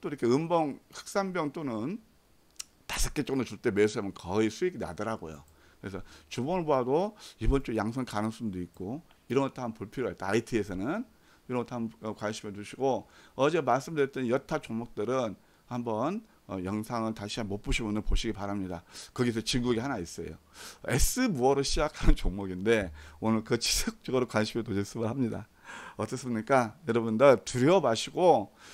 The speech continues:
이렇게 장이 어려울 때 저는 여러분들 뭐 이렇게, 음, 어, 자보 드리고 어제도 걱-, 걱정하지 마시라고 그랬죠? 오늘 또한 그러합니다. 오늘은 어제 이미 우리는 이제, 음, 미리 선 조정 받았기 때문에 너무 크게 걱정하지 마-,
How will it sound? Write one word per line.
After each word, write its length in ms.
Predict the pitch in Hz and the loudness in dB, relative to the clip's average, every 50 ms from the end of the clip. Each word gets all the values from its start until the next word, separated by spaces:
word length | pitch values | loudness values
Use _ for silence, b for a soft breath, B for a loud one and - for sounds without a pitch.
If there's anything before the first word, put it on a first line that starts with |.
| B B B B B | B B B B B
이렇게 200 | 139 165 185 180 | 0 2 4 6
장이 320 | 165 - - 151 151 180 202 | 12 12 10 12 10 4 6
어려울 380 | 180 151 139 151 160 151 151 | 6 6 6 6 4 4 2
때 180 | - - 143 139 | 2 2 0 0
저는 260 | 127 - 135 120 120 | 2 0 -2 0 0
여러분들 680 | 113 117 127 120 123 120 117 113 117 117 117 113 107 110 b b b b b b | 0 0 0 -2 -2 -2 0 2 2 2 2 0 -2 -6 b b b b b b
뭐 240 | - 104 110 110 110 | -2 2 4 4 2
이렇게, 340 | 110 110 - 127 113 107 98 - _ _ _ - | 2 -2 -2 -2 -2 -2 -2 -6 _ _ _ -6
음, 420 | 120 120 123 131 139 143 143 147 151 _ - - | -4 -4 -4 -4 -4 -6 -8 -10 -12 _ -16 -12
어, 200 | - 98 101 98 95 | -8 -8 -6 -6 -4
자보 380 | - - - 120 107 123 131 | -4 -2 -2 0 4 2 2
드리고 320 | 113 - 127 120 117 110 107 | 2 2 0 0 2 4 6
어제도 320 | 110 127 165 156 139 127 | 6 6 4 2 -2 -2
걱-, 300 | - - - - - - | -6 -8 -18 -18 -16 -16
걱정하지 400 | - - - - 160 151 147 147 | -16 -10 -2 2 2 2 2 4
마시라고 360 | 131 120 123 - 156 147 135 | 2 2 2 2 2 2 2
그랬죠? 360 | 123 120 113 - - 190 208 202 _ _ - | 2 0 -4 -2 -2 -2 -2 -4 _ _ 0
오늘 200 | - 120 120 117 113 | 4 4 4 4 4
또한 240 | - 160 160 151 131 | 2 2 2 2 0
그러합니다. 640 | - 113 110 107 104 104 98 92 92 92 85 90 - B B B B B B B B | -2 -2 0 0 0 0 -2 -4 -6 -10 -12 -16 -18 B B B B B B B B
오늘은 680 | - 143 175 190 165 156 156 170 170 160 131 101 98 92 b b b b b | 0 0 2 4 6 8 8 10 8 6 4 0 -4 -12 b b b b b
어제 340 | 104 113 139 151 185 190 165 | 4 4 4 6 4 4 4
이미 220 | 139 147 156 151 | 4 2 2 0
우리는 360 | 131 127 143 143 135 131 127 120 | 0 0 0 0 0 0 -2 0
이제, 420 | 113 131 127 123 117 110 101 - _ _ _ _ _ - 101 - _ - | 2 2 4 4 2 0 -2 -8 _ _ _ _ _ -16 -16 -16 _ -8
음, 360 | 107 107 107 107 101 98 90 104 | -6 -4 -2 -2 -2 -4 -2 0
미리 420 | 117 127 135 147 131 110 117 139 156 | 2 4 6 6 4 4 2 0 -2
선 180 | - - 220 | -2 -4 -6
조정 300 | 190 - 117 110 127 123 | -6 -4 -4 -4 -4 -4
받았기 360 | 117 113 107 120 123 120 - 117 | -4 -4 -4 -4 -4 -4 -4 -6
때문에 320 | - 131 113 113 110 107 | -6 -4 -4 -2 -4 -2
너무 300 | 87 87 95 123 160 165 | -2 0 2 4 4 2
크게 220 | - - - 185 180 | 2 0 -2 -2 -4
걱정하지 460 | - - - - - 120 120 117 127 | -4 -4 -8 -4 -2 -2 0 -2 -4
마-, 160 | 104 95 82 | -6 -6 -8